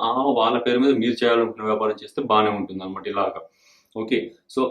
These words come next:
ఆహార సంబంధమైన వ్యాపారాలు కలిసి వస్తాయి, పర్వాలేదు, బాగుంది. వాహనాలు, వ్యాపారం,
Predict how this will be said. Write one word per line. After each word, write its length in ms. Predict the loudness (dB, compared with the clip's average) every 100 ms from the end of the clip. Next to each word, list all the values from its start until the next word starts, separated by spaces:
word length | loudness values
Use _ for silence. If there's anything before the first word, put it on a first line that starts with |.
| 2
ఆహార 340 | 4 6 4
సంబంధమైన 580 | 4 4 2 2 2 2
వ్యాపారాలు 480 | 2 2 4 4 2
కలిసి 240 | 2 2
వస్తాయి, 300 | 0 0 -2
పర్వాలేదు, 400 | 0 0 0 0
బాగుంది. 380 | -2 -4 -2 0
వాహనాలు, 560 | 0 -2 -2 0 2 2
వ్యాపారం, 600 | 0 -2 2 2 2